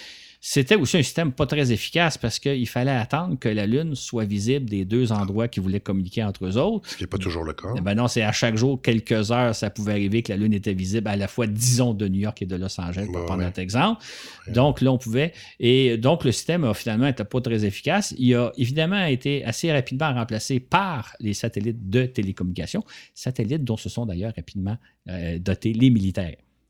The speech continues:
Speaker 2: Et parlant de militaires, ceux-ci ont sérieusement envisagé la possibilité d'installer des bases militaires sur la Lune. Il y avait beaucoup des bases militaires américaines à l'époque, mais là, on voulait sur la Lune aussi,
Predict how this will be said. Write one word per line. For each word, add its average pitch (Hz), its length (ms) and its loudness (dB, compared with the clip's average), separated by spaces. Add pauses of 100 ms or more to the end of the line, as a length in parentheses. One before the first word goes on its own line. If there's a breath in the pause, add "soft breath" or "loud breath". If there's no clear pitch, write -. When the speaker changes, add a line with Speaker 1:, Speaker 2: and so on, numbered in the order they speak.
(300)
Speaker 2:
Et 110 60 4
parlant 101 320 4
de 92 140 -2
militaires, 90 600 0
ceux-ci - 380 -2
ont 85 120 -6
sérieusement 127 680 0
envisagé 98 400 0
la 98 80 2
possibilité 90 640 -4
d'installer 98 580 -2
des 90 160 -4
bases 92 500 -2
militaires 92 480 -2
sur 85 200 -6
la 82 100 -6
Lune. 82 220 -8 (340 soft breath)
Il 90 60 -10
y - 20 -4
avait 90 100 -2
beaucoup 87 300 -4
des 123 100 4
bases 107 220 2
militaires 104 340 0
américaines 98 520 0
à 104 80 2
l'époque, 127 360 -2
mais 92 120 -4
là, 104 80 -2 (160)
on 87 80 -6
voulait 90 300 -4
sur 135 200 -2
la 107 120 2
Lune 98 200 -2
aussi, 143 300 -2